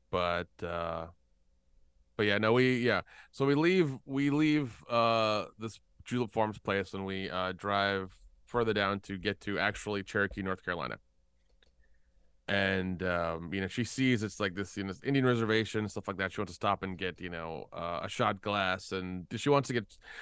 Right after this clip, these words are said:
she wants to get shot glasses 'cause that's, that's the thing. She collects them whenever she go, wherever she goes. And I was, I know, I think,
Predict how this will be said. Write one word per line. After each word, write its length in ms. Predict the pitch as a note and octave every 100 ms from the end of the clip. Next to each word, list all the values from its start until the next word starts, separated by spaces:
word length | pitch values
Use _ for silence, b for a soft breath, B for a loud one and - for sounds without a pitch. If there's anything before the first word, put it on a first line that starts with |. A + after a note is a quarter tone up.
| B
she 60 | F3+
wants 120 | F#3+
to 40 |
get 80 | D#3+
shot 160 | D3 A#2
glasses 260 | B2 G#2+
'cause 140 | G#2+ G#2+
that's, 180 | G2+
that's 220 | - A2 -
the 80 |
thing. 160 | G2 F#2
She 160 | - G2 -
collects 240 | - A2 G2
them 80 |
whenever 180 | G2+ F#2
she 100 | F2+
go, 120 | F#2 F#2
wherever 240 | G2 F#2+
she 140 | F#2
goes. 260 | F#2 F2+ F2
And 140 | F#2+
I 100 | F#2
was, 220 | F#2+ F2+ G2+ -
I 100 | G2
know, 260 | F#2 F2+ - b b b b -
I 100 | G#2+
think, 400 | B2+ A#2 -